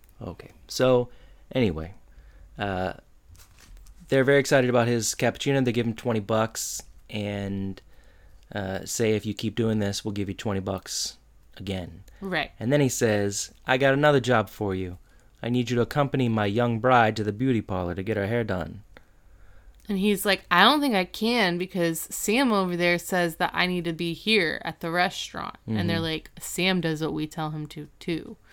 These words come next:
Speaker 2: And he's like, "Oh, okay."
Speaker 1: Yeah. So it's pretty obvious at this point to everyone that these are, like, mob guys, kinda. But anyway,
Speaker 2: I
Speaker 1: not
Speaker 2: think
Speaker 1: to
Speaker 2: if,
Speaker 1: Corey.
Speaker 2: if I were working in a restaurant and these, like, they,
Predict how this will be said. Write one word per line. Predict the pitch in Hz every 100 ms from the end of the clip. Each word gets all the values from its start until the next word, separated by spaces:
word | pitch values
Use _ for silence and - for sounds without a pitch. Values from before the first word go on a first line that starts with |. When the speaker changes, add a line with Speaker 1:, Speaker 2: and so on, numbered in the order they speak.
| - - - - _ - -
Speaker 2:
And | 160
he's | 160
like, | 165 -
"Oh, | 196 160 160 - - -
okay." | 180 - 156 165 170 - - -
Speaker 1:
Yeah. | 127 92 - - - -
So | - 131 127 123 123 123 123 120 120 120 117 117 117 120 120 117 - _ - - - - - - - - -
it's | - -
pretty | 151
obvious | 127 117 110 104
at | 104
this | 107
point | - 110 104
to | - -
everyone | 95 117 120 120 117
that | 104 98 - -
these | 113
are, | 107
like, | 107 98 -
mob | 101 101 -
guys, | 104 104
kinda. | - 107 101 104 - - - - - _ -
But | 113 98 - -
anyway, | - 127 90 - - - - - -
Speaker 2:
I | -
Speaker 1:
not | 269 151
Speaker 2:
think | 151
Speaker 1:
to |
Speaker 2:
if, | 302
Speaker 1:
Corey. | 113 101 -
Speaker 2:
if | - -
I | 220 240 294 277
were | 277 247
working | 233 233 -
in | 233
a | 214
restaurant | 208 214 - 262 247 202
and |
these, | 226 214 208 190 -
like, | 214 214 202
they, | 240 233